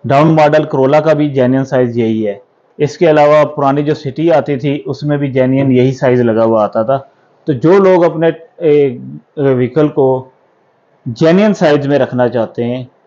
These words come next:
तो वो पचपन अस्सी तेरह डाल सकते हैं। उसमें Nanking Taiwan available है, उसके अलावा जीटी Indonesia available है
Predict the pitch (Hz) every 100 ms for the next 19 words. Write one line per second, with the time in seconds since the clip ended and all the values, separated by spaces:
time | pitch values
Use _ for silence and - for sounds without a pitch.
0 | - 147 143 147 - 147 147 - 135 139
1 | 135 139 127 120 131 - 139 135 135 139
2 | 135 143 127 123 131 143 131 131 120 113
3 | 131 131 135 131 123 127 123 120 117 _
4 | - 139 - 151 131 135 123 120 139 160
5 | 151 135 120 - 143 135 131 120 113 120
6 | 123